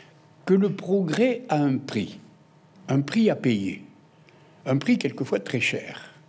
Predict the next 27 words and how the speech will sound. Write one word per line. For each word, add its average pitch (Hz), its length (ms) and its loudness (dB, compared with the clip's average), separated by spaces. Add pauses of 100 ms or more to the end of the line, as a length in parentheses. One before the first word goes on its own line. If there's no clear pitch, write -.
(360)
Alors, 104 280 -2 (180)
le 165 220 4
prix 135 240 -2
là, 185 280 2
c'était 156 680 2
en 113 120 2
effet 170 500 0 (200)
l'application 131 640 0
à - 20 2
la 135 100 2
violence. - 580 -6 (1120)
Mais 165 400 6
je 147 140 0
prends 165 180 2
l'exemple 147 480 2
maintenant 127 400 -2
de 120 80 -4
l'espérance 127 480 -2
de 127 100 -4
vie 113 180 -4
qui 107 160 -10
croît, - 420 -4 (280)
qui - 80 0
est 143 120 -2
un 123 60 0
véritable 139 680 2
bénéfice, 127 640 0